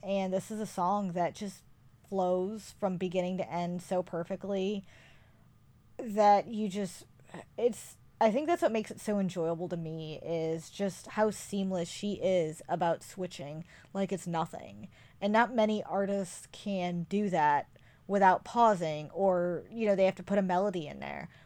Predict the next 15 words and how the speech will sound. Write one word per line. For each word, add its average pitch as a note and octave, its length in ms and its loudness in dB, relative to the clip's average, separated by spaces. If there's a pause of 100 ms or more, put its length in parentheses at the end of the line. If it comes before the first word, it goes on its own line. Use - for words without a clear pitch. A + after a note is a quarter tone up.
(120)
Well, G3+ 140 2
she A#3+ 260 -6
just G#3 420 2 (500)
can G3+ 160 -2
switch G3+ 340 -2
and F#3+ 200 -2
the F#3 100 0
whole, G3+ 240 -2 (120)
the G3 100 -2
melody, F#3 400 2
the E3+ 100 -4
beat E3+ 260 -4
continues F3 540 -6
on. F3 480 -4 (340)
So, D#3+ 560 -6